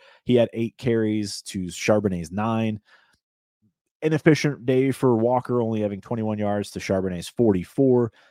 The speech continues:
But in the receiving game, Tyler Lockett did lead this team in receiving, six for eighty-nine. D K had two for fifty-two. Again, Drew Lock,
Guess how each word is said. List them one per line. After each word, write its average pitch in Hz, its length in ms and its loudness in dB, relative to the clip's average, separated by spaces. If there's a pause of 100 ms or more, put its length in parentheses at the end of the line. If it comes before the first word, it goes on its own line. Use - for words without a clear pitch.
(220)
But 104 160 -2
in 107 60 -4
the 104 60 -4
receiving 135 420 -2
game, 123 260 2
Tyler 120 300 -2
Lockett 104 380 -2
did 98 200 -4
lead 90 180 -8
this 90 120 -8
team 87 180 -12
in 80 80 -12
receiving, 98 540 -4
six - 260 -6
for - 160 -8
eighty-nine. 85 600 -10
D 95 140 -8
K 92 180 -4
had 82 260 -10
two 85 220 -10
for - 160 -16
fifty-two. 107 760 -2 (880)
Again, 76 300 -10 (180)
Drew 135 220 10
Lock, 104 300 4